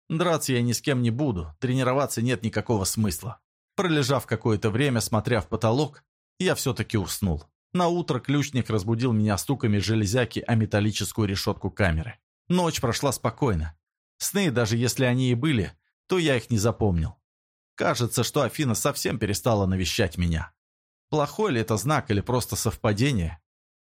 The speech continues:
Даже не знаю, что и думать. Потом всё в точности, как рассказывал Козырь. На нас снова надели наручники, завязали глаза и отвели в товарняк. Они так и продолжают весь этот цирк.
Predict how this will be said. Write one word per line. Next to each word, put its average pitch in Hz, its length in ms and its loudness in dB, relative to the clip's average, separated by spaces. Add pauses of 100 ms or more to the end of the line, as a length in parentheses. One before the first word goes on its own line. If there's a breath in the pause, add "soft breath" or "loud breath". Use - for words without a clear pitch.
Даже 131 300 0
не 127 100 0
знаю, 120 240 0
что 113 220 0
и 98 80 2
думать. 90 440 -2 (680)
Потом 147 360 0
всё - 260 -2
в - 80 -10
точности, 127 540 -2
как 131 260 -4
рассказывал 98 560 0
Козырь. 82 460 -2 (280)
На 170 160 0
нас 135 240 -2
снова 117 340 0
надели 101 380 2
наручники, 123 760 -2 (220)
завязали 135 540 0
глаза 110 580 0 (320)
и 220 60 0
отвели 131 400 2
в - 80 -4
товарняк. 92 540 0 (260)
Они 190 320 2
так - 240 -2
и 135 60 -2
продолжают 127 640 0
весь 113 260 0
этот 104 260 -2
цирк. - 460 -2